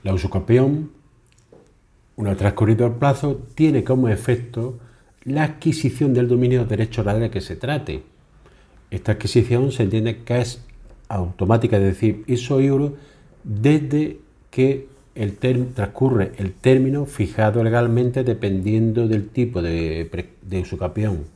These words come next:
sea ordinaria o extraordinaria, y del tipo de bien del el que hablemos.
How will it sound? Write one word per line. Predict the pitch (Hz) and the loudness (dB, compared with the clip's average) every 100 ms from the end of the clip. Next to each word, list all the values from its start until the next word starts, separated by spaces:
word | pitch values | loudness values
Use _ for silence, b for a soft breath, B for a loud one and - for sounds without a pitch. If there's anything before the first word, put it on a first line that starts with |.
| _ | _
sea | - 95 | -6 -2
ordinaria | 78 73 90 107 113 | -2 -2 -2 -2 0
o | |
extraordinaria, | 135 127 123 117 117 117 - | 0 2 2 2 0 -4 -8
y | - | -2
del | 135 123 117 | 2 2 2
tipo | 123 117 | 0 2
de | 110 104 | 2 4
bien | 113 113 117 B B B - | 4 2 -2 B B B -12
del | 92 113 120 117 - | -2 0 0 -2 -6
el | 101 | -8
que | - - | -6 -8
hablemos. | 160 156 117 | -6 -6 -8